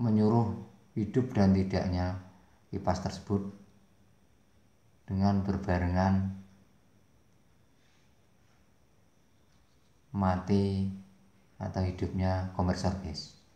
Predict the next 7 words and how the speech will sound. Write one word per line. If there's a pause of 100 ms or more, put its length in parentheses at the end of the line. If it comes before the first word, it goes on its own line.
(680)
Jadi
pada
intinya, (560)
untuk
kulkas
dua
pintu